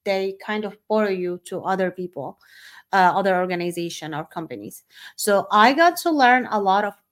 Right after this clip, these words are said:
different industry. I worked in the accounting department for different industries until covid happened. And when covid hit, they stopped that program.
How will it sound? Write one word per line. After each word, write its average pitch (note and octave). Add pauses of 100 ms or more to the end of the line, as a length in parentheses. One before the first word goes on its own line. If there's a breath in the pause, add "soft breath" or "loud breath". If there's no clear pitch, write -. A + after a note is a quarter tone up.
(160)
different A#3
industry. G3+ (400)
I F#3
worked F#3
in G3
the F#3
accounting F#3+
department F#3+
for F#3
different G#3
industries F#3+ (440 loud breath)
until A#3
covid A3
happened. F#3+ (420 soft breath)
And G#3+
when G#3
covid C4 (440)
hit, A#3 (800)
they A3+
stopped A#3
that G3+
program. F#3+